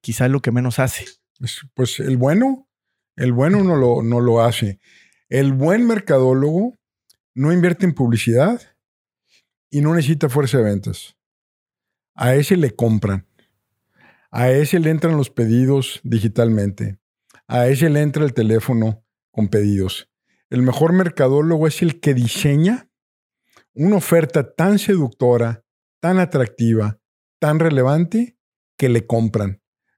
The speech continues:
Speaker 2: No tiene necesidad ni de comprar publicidad,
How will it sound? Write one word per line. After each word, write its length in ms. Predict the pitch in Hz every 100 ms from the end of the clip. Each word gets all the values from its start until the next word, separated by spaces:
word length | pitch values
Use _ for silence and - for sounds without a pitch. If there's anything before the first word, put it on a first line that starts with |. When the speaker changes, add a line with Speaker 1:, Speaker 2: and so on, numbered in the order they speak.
| -
Speaker 2:
No 220 | 127 143
tiene 260 | - 151 151
necesidad 840 | 135 127 113 - 110 110 120 113 _ _
ni 140 | - 220
de 100 | 233
comprar 340 | 165 139 151
publicidad, 680 | 131 131 120 117 123 156 170